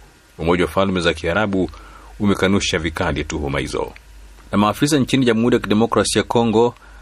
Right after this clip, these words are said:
wamesema dozi elfu hamsini za chanjo dhidi ya mpox kutoka Marekani ziliwasili Jumanne, wiki moja baada ya shehena ya kwanza kutoka Umoja wa Ulaya kuwasili nchini humo.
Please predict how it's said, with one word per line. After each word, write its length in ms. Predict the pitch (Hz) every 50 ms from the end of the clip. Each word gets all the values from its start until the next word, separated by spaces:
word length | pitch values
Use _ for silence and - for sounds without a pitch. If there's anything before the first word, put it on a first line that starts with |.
| - - -
wamesema 420 | - 76 80 - - 104 110 107 101
dozi 500 | 92 107 113 120 117 101 87 107 120 120
elfu 380 | - - 117 113 101 - -
hamsini 520 | 104 107 104 - - - 120 73 57 - - - - - -
za 320 | 85 87 92 90 - - - -
chanjo 380 | - 117 110 113 107 95 98
dhidi 400 | 90 87 90 107 113 113 110 110
ya 200 | 113 - 107 110
mpox 260 | 104 - - 107 101 - - - - - - - - - - -
kutoka 300 | - 98 - 92 - 92
Marekani 400 | 95 101 95 - - 110 110 113
ziliwasili 560 | 104 104 101 101 101 95 - - 120 117 113
Jumanne, 440 | 104 113 113 120 110 82 65 64 - - - - - - - - - - -
wiki 220 | - 76 76 - 90
moja 300 | 98 110 113 104 107 101
baada 280 | 101 107 117 117 117
ya 60 | 110
shehena 380 | 101 - - 110 107 107 104 101
ya 100 | 98 92
kwanza 400 | - - 120 117 117 107 95 101
kutoka 420 | - - - 98 - - 95 90
Umoja 440 | - 85 92 98 101 104 101 95 92
wa 60 | 92
Ulaya 360 | 87 82 87 107 123 123 113 101
kuwasili 520 | - - 95 85 - - - 104 90 85
nchini 240 | 82 - - 71 73
humo. 320 | - - - - - -